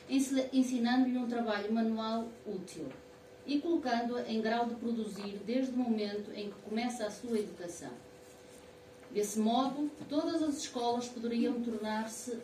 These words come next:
autossuficientes, com a condição do Estado comprar os manufaturados. Acredito que um tal sistema educativo permitiria o mais alto desenvolvimento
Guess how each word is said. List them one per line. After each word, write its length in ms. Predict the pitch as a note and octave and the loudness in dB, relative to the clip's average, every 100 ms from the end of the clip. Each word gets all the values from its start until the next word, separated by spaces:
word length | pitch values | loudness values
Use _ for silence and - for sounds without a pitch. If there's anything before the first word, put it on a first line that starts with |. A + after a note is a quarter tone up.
| - | -4
autossuficientes, 1500 | G#3 A3+ A3+ A3+ A3+ A#3 - A#3 - G#3+ E3 - - - - - - - - - - - - - - | 0 0 0 -4 -6 -8 -6 -6 -4 -4 -4 -6 -10 -12 -14 -18 -20 -20 -20 -20 -20 -20 -20 -14 -2
com 200 | A3+ B3+ | 0 2
a 40 | |
condição 680 | B3 C4 C4+ - - G3 F#3 G#3 - - | 4 6 6 4 0 0 2 0 -4 -4
do 100 | A#3+ | -2
Estado 640 | A#3 - F3+ E3+ E3+ F#3+ - | -2 -2 -2 -2 -4 -10 -4
comprar 580 | A3 G#3 - F3 E3+ E3+ F#3 - - - F#3+ | -2 -2 -2 -2 -2 -4 -6 -14 -18 -12 -8
os 140 | F3+ | -6
manufaturados. 1120 | G3+ G3 G3 - E3+ E3+ D#3+ C#3 - - - - - - - - - - - - - - | -2 -2 -4 -4 -6 -6 -8 -8 -10 -14 -14 -14 -18 -18 -18 -18 -18 -20 -20 -20 -20 -8
Acredito 680 | G#3+ G#3+ G#3+ A3 A#3 D#4+ D#4+ - - | -6 -2 0 2 2 0 -6 -8 -8
que 80 | G3+ | -2
um 100 | F#3+ | 0
tal 220 | A#3 D4 | 2 0
sistema 480 | - B3+ - G#3 G3+ | 0 -4 0 0 0
educativo 800 | B3 B3+ C4+ - G#3+ F#3 A#3+ D#4 - | -4 0 0 0 -4 -4 -4 -4 -2
permitiria 600 | B3 C4+ C4 B3 A#3 G#3 | 4 6 6 4 4 4
o 100 | G#3 | 2
mais 340 | B3 C#4 A#3+ | 2 2 2
alto 300 | C4+ D4+ E4 | 2 2 0
desenvolvimento 1040 | B3 B3+ C4 B3+ B3 A#3+ A3+ G#3 G#3 A3+ | -2 2 4 4 2 2 2 2 -2 -4